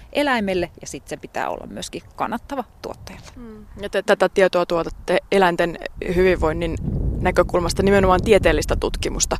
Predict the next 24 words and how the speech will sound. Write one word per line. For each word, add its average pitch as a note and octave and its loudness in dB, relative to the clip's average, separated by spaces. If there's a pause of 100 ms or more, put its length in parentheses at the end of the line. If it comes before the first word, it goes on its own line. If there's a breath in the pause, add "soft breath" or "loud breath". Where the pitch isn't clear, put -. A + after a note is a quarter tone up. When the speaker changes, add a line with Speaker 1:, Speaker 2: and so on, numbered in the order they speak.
(280 loud breath)
Speaker 2:
sen F3+ 4
suhteen. F3 4
Ja E3+ 4
siihen A3 6
osallistuvat F#3+ 8
myös G3 4
nämä G3 8
lehmät, E3 2
joita E3 4
me - 2
nyt F#3 2 (320 loud breath)
katsotaan. - 4 (100)
Minkälaisia G#3+ 8
tutkimuksia - -2
esimerkiksi D3+ -2
näillä E3 0
Viikin F3 2 (340 loud breath)
lehmillä D#3 0
on F3+ 4
tehty - -6
tähän - -8
eläinten D3+ -4
hyvinvointiin - -6
liittyen? - -8